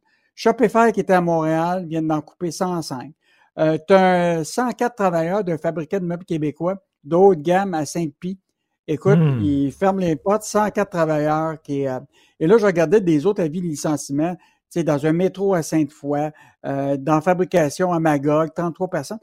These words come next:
Speaker 2: Ah.
Speaker 1: Écoute, c'est, c'est quand même fascinant de voir qu'il y a encore des licenciements collectifs au moment où ce que tu penses qu'évidemment, il y a une pénurie de, de, de main-d'œuvre.
Speaker 2: Ben
Speaker 1: Et
Speaker 2: ouais.
Speaker 1: donc, c'est peut-être des signes, là, que, que tranquillement, tu sais,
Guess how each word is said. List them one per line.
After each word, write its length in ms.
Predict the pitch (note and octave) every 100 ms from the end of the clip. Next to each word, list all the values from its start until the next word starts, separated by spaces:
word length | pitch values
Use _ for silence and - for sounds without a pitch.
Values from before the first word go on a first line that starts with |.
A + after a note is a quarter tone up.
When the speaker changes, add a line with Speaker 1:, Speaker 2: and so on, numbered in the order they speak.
| _ -
Speaker 2:
Ah. 220 | A2 F3 E3+
Speaker 1:
Écoute, 180 | D#4 - -
c'est, 260 | - F#3 F3+
c'est 160 | -
quand 160 | - G#3
même 160 | B3+
fascinant 480 | G#3 G3 - F#3 B3
de 100 | F#3+
voir 480 | D#3 D3 E3 A3 A#3 - _ _ _ _ _
qu'il 280 | E3 D#3+ -
y 340 | F#3 E3 F#3+ E3+
a 80 |
encore 300 | D3+ D3 B3+
des 100 | A3
licenciements 600 | F3 D3 F3 D#3+ - F3+
collectifs 560 | F#3+ E3+ D3 C#3 A3 B3+ _ _ _
au 100 | F#3
moment 340 | F3 F3 G3 C#4+
où 180 | G3
ce 120 | D3 -
que 240 | F#3+ A#3+ _ _ _
tu 140 | -
penses 480 | D#3+ F3+ A3 B3 G3
qu'évidemment, 720 | - E3+ F3+ D3 D3+ D3 E3
il 100 | A3
y 20 |
a 40 | E3
une 100 | C#3+
pénurie 440 | E3 D#3+ D#3 F3
de, 320 | F#3 D3 C#3
de, 220 | C3+ C#3 C3+
de 160 | C#3+
main-d'œuvre. 480 | C#3 C3 B2 F3 A#3+ -
Speaker 2:
Ben 240 | B2 C#3 C3
Speaker 1:
Et 60 |
Speaker 2:
ouais. 80 | F3+
Speaker 1:
donc, 160 | A3+ C#4
c'est 120 | G#3
peut-être 240 | - D4+
des 220 | B3 G3 D#3+
signes, 460 | - A3 C4 G#3
là, 180 | D#3+ F3
que, 280 | - E3 D3+
que 280 | D#3 D3+ C#3+ _ _ _ _
tranquillement, 600 | F#3+ A3 A3 F3+ E3+ A3
tu 80 | B3
sais, 260 | G3+ G#3